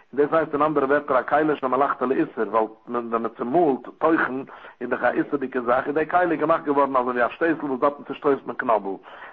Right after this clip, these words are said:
Sucht der Breite so, im Jesch Bashim, mit Taltel an Oisa.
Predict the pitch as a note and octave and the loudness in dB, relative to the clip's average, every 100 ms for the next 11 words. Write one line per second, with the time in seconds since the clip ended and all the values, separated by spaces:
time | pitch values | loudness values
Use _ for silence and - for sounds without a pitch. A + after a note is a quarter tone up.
0 | - E3 D#3+ C#3+ C3+ A#2+ A#2+ G#2+ F#2 - | -4 -2 2 2 2 2 -2 -2 -4 -2
1 | G#3+ A3 G3+ G#3 D#3 C3+ C#3 - C#3 C#3 | 0 2 4 2 2 0 0 0 -2 -2
2 | C#3+ _ _ - B2 B2+ D3+ C#3+ B2+ A#2 | -6 _ _ -8 -2 2 2 2 0 2
3 | A2 - G2 | -2 -4 -8